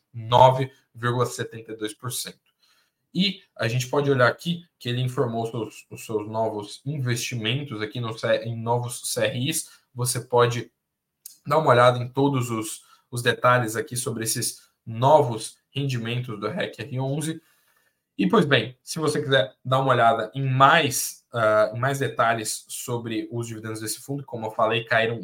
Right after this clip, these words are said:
vinte e um por cento, né, por conta dessas mudanças na inflação, né, dependendo de quanto da carteira do fundo, né, nesse caso um fundo de papel, tá atrelado ao I P C A, ao C D I.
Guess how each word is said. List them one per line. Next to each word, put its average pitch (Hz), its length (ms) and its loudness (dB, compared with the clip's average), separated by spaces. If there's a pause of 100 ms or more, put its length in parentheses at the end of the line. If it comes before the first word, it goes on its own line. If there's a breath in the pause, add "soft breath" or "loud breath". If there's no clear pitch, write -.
vinte 175 380 0
e 147 60 -6
um 139 140 -4
por 110 220 -10
cento, 139 540 -6 (260 loud breath)
né, 117 260 -8 (160 soft breath)
por 123 160 -8
conta 123 400 -2 (220)
dessas 120 360 -2
mudanças 120 480 -4
na 113 80 -8
inflação, 110 440 -6
né, 127 120 -2
dependendo 123 440 -4 (220 loud breath)
de 120 140 -16
quanto 139 460 -2
da 117 120 2
carteira 117 340 -2
do 110 140 -6
fundo, 123 420 -6
né, 107 140 -6
nesse 107 180 -6
caso 110 200 -2
um 110 80 -10
fundo 120 180 -8
de 117 80 -10
papel, 113 380 -2
tá 120 100 0
atrelado 110 580 2
ao 120 160 2
I 117 60 -6
P 117 120 -10
C 110 220 -6
A, 123 280 4
ao 117 320 2
C - 200 -10
D 101 140 -8
I. 139 320 -6